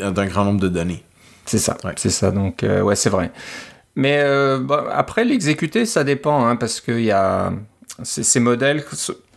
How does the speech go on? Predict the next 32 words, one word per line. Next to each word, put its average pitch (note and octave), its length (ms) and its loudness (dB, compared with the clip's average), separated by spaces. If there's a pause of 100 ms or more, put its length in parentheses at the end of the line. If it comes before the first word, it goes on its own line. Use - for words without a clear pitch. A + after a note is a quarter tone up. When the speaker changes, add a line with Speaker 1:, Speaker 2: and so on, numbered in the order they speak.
(120)
Speaker 2:
certains - 400 -2
de C#3 40 -6
ces - 120 -2
modèles C#3+ 260 -2
sont - 220 -4
quand B2+ 120 0
même A#2 240 0
assez A#2 300 0
gros, A2 300 2
hein, F#2+ 60 -2
même A#2+ 220 2
une A#2+ 120 0
fois B2+ 240 -2
qu'il A#2 180 -4
a G#2+ 40 4
été G#2+ 200 -2
créé. A2+ 480 -2 (160)
Speaker 1:
Ouais. G#2+ 160 -2 (220)
Speaker 2:
C'est - 480 -2
pas C3 100 4
minuscule, B2+ 640 2
hein. G2 80 0
Donc, A2 180 -2
plus - 200 -8
le D3 60 -2
modèle C3+ 300 4
est C3 100 4
gros, B2+ 280 0
plus C#3 380 -6
il A#2 180 2
est A2 320 0 (1400)
précis. C3+ 480 0